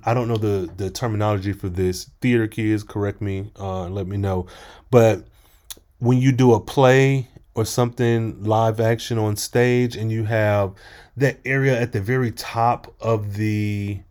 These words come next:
building that, like, controls the curtains and shit. Like, she was up there where Carmen Brown was killed in, uh, um, in the hip opera. She was up there with this tutu on, and this, uh, other ballet lady had a gun pointed at her, and she's like, "Yeah, I'm busy right now 'cause I'm fighting this hoe."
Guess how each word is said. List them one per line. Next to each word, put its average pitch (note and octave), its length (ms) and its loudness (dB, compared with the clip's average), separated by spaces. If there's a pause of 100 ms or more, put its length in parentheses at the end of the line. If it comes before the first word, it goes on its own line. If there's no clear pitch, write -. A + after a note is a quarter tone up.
(540)
building B2 720 2
that, A2+ 180 -2
like, A2 320 -4
controls A2 720 0
the F#2 160 -6
curtains A#2 480 -2
and A#2 100 -2
shit. A2+ 160 -2
Like, A2 100 0
she E3 120 -4
was A#2 120 0
up G#2 140 -2
there E2 240 -6
where G#2+ 140 -2
Carmen B2+ 340 2
Brown G#2+ 300 2
was G2 120 -4
killed F#2 400 -4
in, F2+ 200 -6 (340)
uh, F#2+ 220 -8
um, F2 100 -12
in G#2 100 -4
the F#2+ 80 -4
hip G#2 220 -4
opera. E2 320 -10 (540)
She - 100 -4
was D3+ 140 6
up C3+ 140 2
there C3+ 180 8
with B2 120 0
this B2 140 0
tutu C3+ 400 -2
on, A2 280 4
and G#2+ 80 0
this, A2 180 -2
uh, G#2 320 2
other A#2 240 0
ballet G#2+ 400 4
lady G#2 280 2
had G#2 140 -2
a F#2+ 40 -6
gun G#2+ 280 -2
pointed G#2 280 -4
at G2+ 160 -2
her, G2+ 40 -4
and G#2 80 -6
she's A2 160 -8
like, F2+ 140 -10
"Yeah, G#2 240 0
I'm G#2 160 -2 (640)
busy B2 240 4
right A#2 160 2
now A#2 160 4
'cause A2 140 -2
I'm A2 140 0
fighting A2+ 260 2
this A2 140 0
hoe." F2+ 320 -2